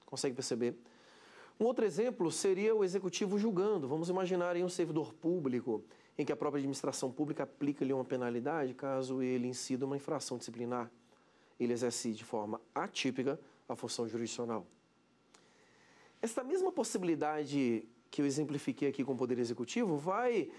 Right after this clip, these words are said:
permear a vida do ju-, do Legislativo e do Judiciário. E aqui a gente chega num ponto fundamental da nossa aula, que é exatamente como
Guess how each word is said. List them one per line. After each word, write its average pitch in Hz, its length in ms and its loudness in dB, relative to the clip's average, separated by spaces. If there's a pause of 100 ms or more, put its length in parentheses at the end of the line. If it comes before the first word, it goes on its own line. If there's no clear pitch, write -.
(160)
permear 214 560 2
a - 20 -2
vida 160 320 0
do 151 160 4
ju-, 131 180 0
do 131 120 -2
Legislativo 160 640 0
e 160 40 -2
do 165 60 2
Judiciário. 135 760 0 (580)
E 135 120 4
aqui 143 320 2
a 147 40 2
gente 165 200 0
chega 135 420 2 (300)
num 143 180 0
ponto 123 640 0 (280)
fundamental 131 680 -2
da 120 100 0
nossa 110 280 -2
aula, 110 280 0 (560)
que - 100 0
é - 20 4
exatamente 165 840 0 (920)
como 202 500 2